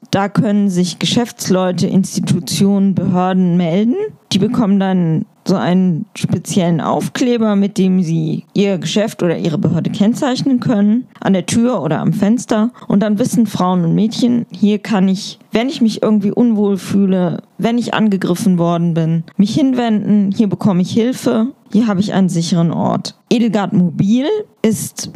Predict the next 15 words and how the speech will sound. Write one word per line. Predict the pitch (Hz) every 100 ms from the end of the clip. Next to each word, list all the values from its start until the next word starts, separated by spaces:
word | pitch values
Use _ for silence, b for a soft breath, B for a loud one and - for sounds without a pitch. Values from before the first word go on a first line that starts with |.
| -
sozusagen | - 220 226 208 175 196 202
die | 202
mobile | 190 165 185 262 359
Spielart | - 262 220 220 214
dieses | 214 202 -
Projekts. | - 202 208 208 - - - -
Das | 202
ist | - 202 -
ein | 160 170 165
Fahrzeug, | 165 214 233 247 208 -
das | 175 - -
präsent | - 202 175 202 196
ist | 180
auf | 190 151
Großveranstaltungen, | - - - 247 208 214 - 196 185 170 190 165 156 151